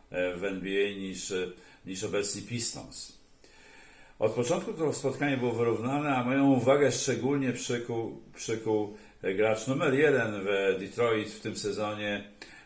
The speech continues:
e, Kate Cunningham. Cunningham, e, od początku nie wydawał mi się trafionym numerem pierwszym draftu. Miałem duże wątpliwości i,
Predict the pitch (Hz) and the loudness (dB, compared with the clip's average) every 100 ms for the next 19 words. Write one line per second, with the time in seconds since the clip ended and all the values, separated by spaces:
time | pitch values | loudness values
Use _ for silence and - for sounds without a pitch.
0 | - 90 87 87 90 87 90 104 101 147 | -8 0 2 4 4 2 -4 -12 -2 4
1 | 117 120 - - - - 135 127 92 71 | 6 4 -2 -10 -20 -4 -2 -2 -4 -8
2 | 64 - - - - 175 240 226 202 190 | -12 -16 -20 -20 -6 -2 -2 -2 -2 -2
3 | 170 160 - 120 120 117 - - - - | -4 -8 2 6 6 6 2 -8 -14 -20
4 | - - - 160 160 165 165 180 - 165 | -20 -20 -8 -6 0 2 4 2 0 -2
5 | 160 160 151 165 143 131 120 123 - 117 | 0 0 2 4 4 4 2 0 2 2
6 | 110 - - - - 127 117 131 127 120 | 2 -2 -14 -18 -2 0 4 4 4 2
7 | 117 117 117 113 110 113 107 110 95 104 | 0 2 2 2 2 0 0 -2 0 2
8 | 95 - - - - - 117 120 110 107 | 2 0 -10 -16 -18 -12 -6 -4 -6 2
9 | 147 135 127 113 107 - - - - 104 | 6 6 6 4 2 -4 -18 -20 -6 -4
10 | 104 120 113 160 175 - 139 127 120 117 | -4 -4 -2 0 0 -2 0 0 -2 -4